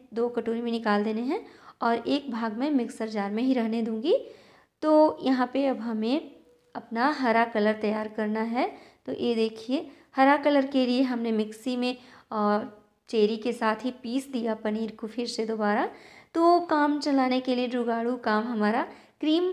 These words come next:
अ, हरा कलर का बनके तैयार हो गया है। अब हम इसमें डालेंगे फूड कलर,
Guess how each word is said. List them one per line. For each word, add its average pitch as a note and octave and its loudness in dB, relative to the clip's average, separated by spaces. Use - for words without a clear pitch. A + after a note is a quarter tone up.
अ, A#3 0
हरा A3+ 0
कलर A3+ -2
का G#3+ -6
बनके A3 -6
तैयार A3 -6
हो A#3 -6
गया A3+ -4
है। B3+ -4
अब C4 6
हम D4+ 0
इसमें B3+ -6
डालेंगे G#3+ -2
फूड A#3+ -2
कलर, A#3+ -2